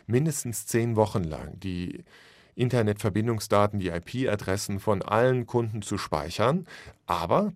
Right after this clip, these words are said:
dieses Gesetz ist ausgesetzt im Moment, weil es verfassungsrechtliche Bedenken gibt, ob das mit dem Datenschutz vereinbar ist. Da könnte man ja theoretisch, äh, das gesamte digitale Privatleben von Menschen rekonstruieren.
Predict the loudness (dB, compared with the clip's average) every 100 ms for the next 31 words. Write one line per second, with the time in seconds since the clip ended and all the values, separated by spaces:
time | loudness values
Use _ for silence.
0 | -4 -2 0 0 0 -2 -2 -6 -6 -4
1 | -4 -2 2 4 2 0 -2 0 0 -2
2 | -2 2 2 2 -2 -4 -4 -4 -4 -6
3 | -4 -4 -2 -2 -4 -4 -6 -4 -2 -2
4 | -4 -6 -4 -4 -4 -12 -18 -2 2 2
5 | 2 -2 0 0 0 -2 -4 -4 -4 0
6 | -2 -2 -6 -6 -6 -10 -12 -16 -8 -2
7 | 2 2 2 4 4 4 4 2 0 0
8 | -2 -4 -2 0 0 -2 -2 2 4 4
9 | 6 6 4 -2 -16 -4 0 0 2 4
10 | 6 4 2 2 4 4 2 2 2 0
11 | 2 2 2 0 -4 -4 -2 -2 -2 -6
12 | -4 0 0 0